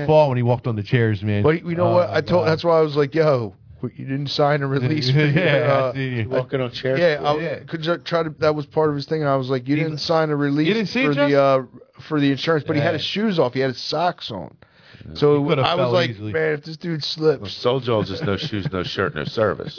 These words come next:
Speaker 3: <laughs> Right.
Speaker 4: Yeah. But yeah, we had a lot of comedians and, uh,
Speaker 3: Anyway, he was good.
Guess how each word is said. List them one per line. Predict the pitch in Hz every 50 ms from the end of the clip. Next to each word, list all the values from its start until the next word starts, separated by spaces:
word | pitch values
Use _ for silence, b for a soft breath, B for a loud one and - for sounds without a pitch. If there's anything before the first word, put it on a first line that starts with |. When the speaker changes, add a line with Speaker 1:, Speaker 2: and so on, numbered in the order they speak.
| - 165
Speaker 3:
<laughs> | -
Right. | 170 170 - - 147 - _ _ _ _ _ _ _ _ _ _ _ _ _ B B B B B B B B B B
Speaker 4:
Yeah. | - 73 78 - - - - _ _ _ _ _ _ _ _ _ -
But | - - -
yeah, | 135 120
we | 104 104
had | 107 104
a |
lot | 113 110 113
of | 104
comedians | - - 107 123 123 123 120 117 117 113 104 101
and, | 95 90 98
uh, | 95 92 92 90 -
Speaker 3:
Anyway, | 170 156 143 139
he | 147 151
was | 156 147
good. | 127 143 131 101 -